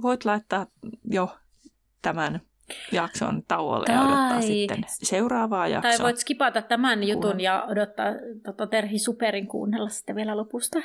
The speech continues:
Speaker 2: Hihi.
Speaker 1: Niin. Hirnyrkeistä. Eli, eli ensimmäisen hirnyrkin tosiaan, mitä tiedetään, niin oli tehnyt tämän Herbo the Foul, Foul, Foul, Foul jäljen. Ja mikä se nyt oli?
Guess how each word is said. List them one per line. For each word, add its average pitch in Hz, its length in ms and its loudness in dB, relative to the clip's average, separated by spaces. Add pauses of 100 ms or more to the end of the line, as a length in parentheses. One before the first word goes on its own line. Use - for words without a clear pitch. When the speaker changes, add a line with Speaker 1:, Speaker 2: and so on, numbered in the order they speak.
(140)
Speaker 2:
Hihi. 262 260 2 (140)
Speaker 1:
Niin. 285 320 4 (1500)
Hirnyrkeistä. 208 800 0 (320)
Eli, 170 400 -2 (920)
eli 226 300 4
ensimmäisen 285 520 2
hirnyrkin 226 500 2
tosiaan, 185 420 2
mitä 170 200 -4
tiedetään, - 540 0
niin - 120 -2
oli 160 140 -2
tehnyt 175 280 -4
tämän 160 260 0
Herbo 202 340 -2
the - 140 -6
Foul, - 540 -2 (120)
Foul, 180 320 -2
Foul, - 400 -2
Foul - 200 -4 (120)
jäljen. - 340 -4 (280)
Ja - 160 -4 (180)
mikä - 240 -2
se - 100 -4
nyt 165 180 -6
oli? - 160 -2